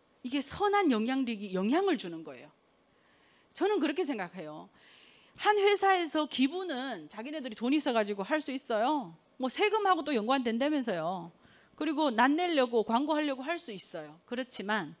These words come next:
이 돈이 어드-, 어떻게 벌려왔는지도 중요하다는 거예요. 이런 것들은요, 웬만해서 알아주는 사람도 없어요. 하지만 한다는 거예요. 이것이 진짜 선이다.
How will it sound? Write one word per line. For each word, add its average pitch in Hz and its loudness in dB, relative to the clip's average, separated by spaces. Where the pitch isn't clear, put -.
이 302 2
돈이 247 -2
어드-, 202 -2
어떻게 349 0
벌려왔는지도 262 0
중요하다는 180 -12
거예요. 143 -20
이런 339 4
것들은요, 226 -2
웬만해서 247 -2
알아주는 226 -2
사람도 226 -4
없어요. 175 0
하지만 330 2
한다는 403 4
거예요. 165 -6
이것이 247 -4
진짜 - -6
선이다. 240 -6